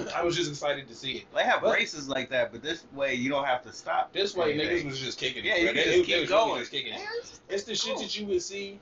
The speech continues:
Speaker 1: Have you seen B-, you don't know, you know who B G Perico is?
Speaker 2: <clears throat> Yes.
Speaker 1: He got this, he got this thing, Bike Life in L A, where the niggas just hit the streets. It's kinda like when dudes do B M X or, uh, dirt bike shit in the Bay.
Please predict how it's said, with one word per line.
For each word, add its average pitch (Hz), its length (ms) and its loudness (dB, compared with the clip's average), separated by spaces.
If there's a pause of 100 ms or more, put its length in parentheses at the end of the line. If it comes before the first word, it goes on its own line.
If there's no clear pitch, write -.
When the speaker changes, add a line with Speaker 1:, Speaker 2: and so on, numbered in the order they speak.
Speaker 1:
Have 147 180 -6
you 185 80 -6
seen 175 320 -2
B-, 151 160 -6
you 156 100 -4
don't 143 120 0
know, 123 240 2
you 247 120 -4
know 95 100 4
who 92 100 -6
B 117 160 -4
G 113 140 -6
Perico 110 440 -4
is? 90 280 -10 (140)
Speaker 2:
<clears throat> 101 60 -4 (480)
Yes. - 400 -8 (320)
Speaker 1:
He 170 100 0
got 175 320 4
this, 139 220 0
he 147 120 0
got 156 240 4
this 131 180 -4
thing, 131 200 0
Bike 131 260 0
Life 117 220 4
in 110 100 0
L 120 240 4
A, 131 140 4
where 117 220 4
the 120 80 2 (140)
niggas 127 260 -4
just 120 180 -4
hit 123 140 0
the 120 80 -2
streets. 131 280 -2
It's 113 100 -6
kinda 135 200 0
like 123 240 2
when 117 140 -2
dudes 127 260 -4
do 120 240 -2
B 123 220 2
M 123 100 2
X 139 320 2
or, 113 160 4
uh, 113 320 4 (680)
dirt 156 200 6
bike 139 200 4
shit 131 180 2
in 127 80 4
the 110 80 0
Bay. 117 380 2